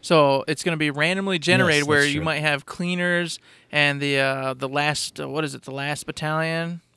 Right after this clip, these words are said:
Speaker 2: Last battalion,
Speaker 1: The last
Speaker 2: yep.
Speaker 1: battalion working together, or it might just be the
Speaker 2: Mm-hmm.
Speaker 1: thugs or whoever they are, and, you know, it's, it's gonna be random every time you pop in there. So I was
Speaker 2: Mm.
Speaker 1: like, "Oh, that's freaking awesome. That sounds like a lot of fun." And then in,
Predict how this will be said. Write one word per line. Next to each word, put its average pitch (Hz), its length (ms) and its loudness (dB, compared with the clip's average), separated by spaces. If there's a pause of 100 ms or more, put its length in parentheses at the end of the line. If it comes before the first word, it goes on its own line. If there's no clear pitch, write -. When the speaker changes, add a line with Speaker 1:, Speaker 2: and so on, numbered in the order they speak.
(280)
Speaker 2:
Last 101 280 -4
battalion, 117 260 -2
Speaker 1:
The 117 60 2
last 151 200 4
Speaker 2:
yep. 113 60 -4
Speaker 1:
battalion 160 420 0
working 165 280 -2
together, 160 520 2
or 147 200 0
it 135 40 -8
might 143 200 -2
just 143 180 -12
be 165 100 0
the 139 100 -4
Speaker 2:
Mm-hmm. 127 100 -8
Speaker 1:
thugs 156 480 2
or 147 100 -2
whoever 151 320 2
they 151 220 2
are, 151 380 6
and, 139 180 -4 (280)
you - 80 -4
know, 139 120 2
it's, - 280 -6 (300)
it's 156 160 -6
gonna 196 120 0
be 175 80 2
random 175 320 2
every 147 220 2
time 156 280 0
you 139 80 -6
pop 143 280 -2
in 185 160 2
there. 123 240 -8 (720)
So 170 200 2
I 135 200 4
was 151 80 0
Speaker 2:
Mm. 151 40 -4
Speaker 1:
like, 131 120 -4
"Oh, 147 320 0
that's 160 200 -4
freaking 139 380 -8
awesome. 139 380 -6
That 147 160 -2
sounds 147 240 -2
like 139 100 -4
a 139 80 0
lot 139 160 2
of - 60 -10
fun." 147 280 -2
And 160 140 -4
then 170 120 -2
in, 151 180 -8